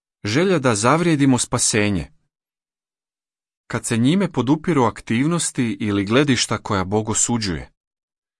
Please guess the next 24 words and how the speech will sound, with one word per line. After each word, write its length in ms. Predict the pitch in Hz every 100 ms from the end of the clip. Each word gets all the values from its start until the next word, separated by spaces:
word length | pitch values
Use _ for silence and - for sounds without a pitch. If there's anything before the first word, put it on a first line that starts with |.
| _ -
Na 100 | 117
primjer, 440 | 147 196 196 151 -
bilo 240 | 139 202
bi 120 | 160
neispravno 640 | 139 190 185 - 139 120 110
dati 280 | 151 156
nekome 380 | 123 147 127 113
novac 320 | 107 123 135
za 160 | 107 101
kockanje, 720 | - 156 156 - 143 123 113 -
drogiranje 760 | 104 98 107 123 135 127 117
ili 200 | 107 113
opijanje. 600 | 113 - 113 101 78 64 _ _ _ _ _ _ _ _ _ -
Isto 220 | 151 156
tako, 600 | - 139 - - 135 - _
neispravno 600 | 110 147 165 - 135 113
je 40 | 104
davati 440 | 110 143 196 117
nekome 440 | 131 147 135 117
tko 160 | 110 113
se 160 | - 113
može 260 | 127 123
sam 340 | - 156 131 92
uzdržavati, 800 | 85 92 87 80 78 76 -